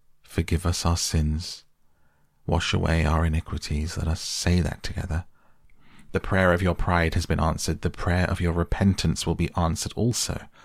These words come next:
I worshipped you too much. I am punished for it. You worshipped yourself too much. We are both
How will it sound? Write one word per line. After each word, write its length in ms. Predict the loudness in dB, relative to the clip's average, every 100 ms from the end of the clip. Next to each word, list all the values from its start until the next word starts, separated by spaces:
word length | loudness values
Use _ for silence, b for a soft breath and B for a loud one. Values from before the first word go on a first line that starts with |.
| B B B B B B _ _ _ 2
I 100 | 4
worshipped 520 | 6 4 4 -2 0
you 100 | -2
too 180 | 2 2
much. 280 | 2 0 -2
I 120 | 0
am 200 | 2 2
punished 460 | 0 0 4 4 0
for 200 | -2 -4
it. 100 | -2
You 160 | 2 2
worshipped 500 | 4 2 2 -2 0
yourself 640 | 0 0 0 2 2 0
too 160 | -4 -2
much. 300 | -2 -4 -2
We 80 | 0
are 220 | 0 -2 0
both 340 | 2 2 -4